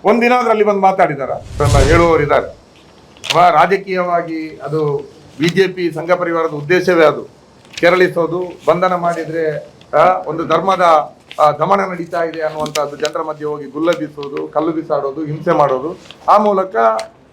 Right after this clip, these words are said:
ರಾಜಕೀಯವಾದಂಥ ಒಂದು ವೋಟ್ ಬ್ಯಾಂಕ್ ಅನ್ನು ಗಟ್ಟಿ ಮಾಡುವಂಥದ್ದು ಅವ್ರು ಮಾಡ್ತಾರೆ ಅನ್ನುವಂಥದ್ದು ಈಗ ಜನ ಮಾತಾಡ್ತಾ ಇದ್ದಾರೆ.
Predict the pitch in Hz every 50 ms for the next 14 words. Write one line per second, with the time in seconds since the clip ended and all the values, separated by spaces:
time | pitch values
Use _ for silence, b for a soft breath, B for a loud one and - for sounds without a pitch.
0 | - 147 151 170 196 208 233 - - 220 220 214 208 196 190 185 185 180 175 -
1 | 190 185 180 170 170 165 165 175 196 190 175 180 190 180 170 180 170 165 156 156
2 | 151 - 196 180 170 165 160 160 151 147 147 151 143 143 - 175 160 147 147 143
3 | 143 170 165 165 160 151 143 143 139 135 139 135 135 131 - 139 135 135 143 190
4 | 214 190 156 156 147 156 151 147 - - 160 160 170 165 165 180 190 - 190 180
5 | - 165 139 123 - - -